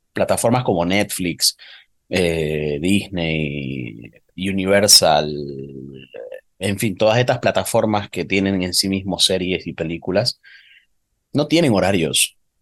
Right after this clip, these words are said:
O sea, no tienen horarios. El contenido es el contenido y vos podés acceder al mismo contenido a la medianoche o a las seis de la mañana.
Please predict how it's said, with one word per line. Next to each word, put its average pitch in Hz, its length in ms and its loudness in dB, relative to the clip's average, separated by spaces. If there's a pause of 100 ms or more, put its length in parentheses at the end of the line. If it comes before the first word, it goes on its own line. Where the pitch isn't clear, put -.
O - 140 -12
sea, - 460 0 (680)
no 92 140 -4
tienen 120 220 2
horarios. 92 480 0 (420)
El 98 120 -2
contenido 104 400 2
es 147 60 4
el 127 80 2
contenido 104 380 2
y 123 100 4
vos 104 120 2
podés 107 180 2
acceder 95 360 4
al 85 80 4
mismo 135 240 2
contenido 123 440 2
a 87 40 4
la 90 100 2
medianoche 131 560 2
o 113 120 4
a 87 40 4
las 82 160 0
seis 90 120 -2
de 92 60 -6
la 80 80 -4
mañana. 87 440 -2